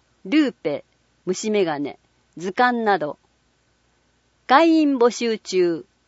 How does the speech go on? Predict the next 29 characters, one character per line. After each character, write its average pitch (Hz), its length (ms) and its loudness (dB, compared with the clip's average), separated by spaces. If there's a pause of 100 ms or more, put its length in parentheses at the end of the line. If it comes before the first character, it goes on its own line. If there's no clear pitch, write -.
(800)
個 339 140 0
人、 233 320 -2
団 202 240 2
体、 175 380 -2 (120)
ど 285 120 0
な 320 140 2
た 254 120 0
で 208 120 0
も 175 140 -2
会 226 260 0
員 226 240 -2
に 208 120 -2
な 185 140 0
れ 170 120 -2
ま 160 120 -4
す。 - 180 -18 (460)
ま 269 180 2
ず 330 80 -6
は、 170 280 0 (160)
行 302 240 -2
事 233 140 -6
に 175 100 2
ご 165 120 -2
参 190 240 0
加 180 120 -4
く 185 100 -8
だ 165 140 0
さ 156 180 -6
い。 135 140 -14